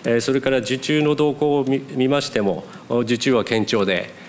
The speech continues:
えー、受注残がやはり、えー、二兆七千億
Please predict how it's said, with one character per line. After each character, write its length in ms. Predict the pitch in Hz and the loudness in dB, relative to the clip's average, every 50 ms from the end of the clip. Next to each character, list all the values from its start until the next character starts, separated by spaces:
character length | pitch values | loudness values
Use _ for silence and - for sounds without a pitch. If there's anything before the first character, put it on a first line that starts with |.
| - - - | -20 -8 -4
え 260 | 120 107 107 107 107 | 0 0 2 2 2
ー、 20 | |
受 180 | 104 - 131 127 | 2 0 -2 -2
注 180 | - 147 151 | 0 0 0
残 160 | 135 135 123 117 | 0 2 2 2
が 140 | 113 104 | 2 2
や 80 | 101 101 | 0 0
は 100 | 117 117 | 0 0
り、 240 | 101 104 92 87 78 107 | 0 0 -2 -2 -4 -4
え 160 | 110 107 104 | -2 0 0
ー、 20 | |
二 160 | 104 120 120 | 2 2 2
兆 220 | 113 - 113 104 95 | 2 2 2 2 2
七 240 | 90 95 98 101 90 | 2 2 0 0 0
千 180 | - 113 101 | 0 0 0
億 300 | 98 92 - - 85 82 | 0 0 -2 -4 -4 -4